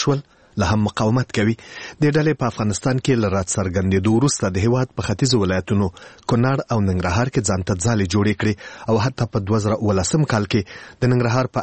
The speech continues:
اچین ولسوالۍ کې د بمونو د مور په نوم له تر ټولو لوی غیر اټومي بم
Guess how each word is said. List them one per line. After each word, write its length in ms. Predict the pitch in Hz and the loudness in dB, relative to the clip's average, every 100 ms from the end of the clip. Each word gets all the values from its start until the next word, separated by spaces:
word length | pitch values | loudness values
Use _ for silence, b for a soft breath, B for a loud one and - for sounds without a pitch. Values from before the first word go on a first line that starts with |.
| 101 | -2
اچین 220 | - 131 | 0 2
ولسوالۍ 500 | 117 95 - 104 120 - | 2 0 0 0 2 2
کې 100 | 123 104 | 0 0
د 20 | 98 85 | -2 0
بمونو 280 | 98 120 131 | 0 2 2
د 200 | 101 98 | 2 2
مور 140 | 139 143 | 2 2
په 60 | 127 135 | 2 2
نوم 120 | 143 B B B | 0 B B B
له 120 | 120 117 | 0 2
تر 100 | 135 117 160 | 0 0 2
ټولو 200 | 151 143 123 | 4 4 4
لوی 180 | 147 147 113 | 4 4 2
غیر 160 | 104 104 | 0 0
اټومي 440 | - 98 - 101 | -2 -4 0 0
بم 240 | 98 143 | 2 2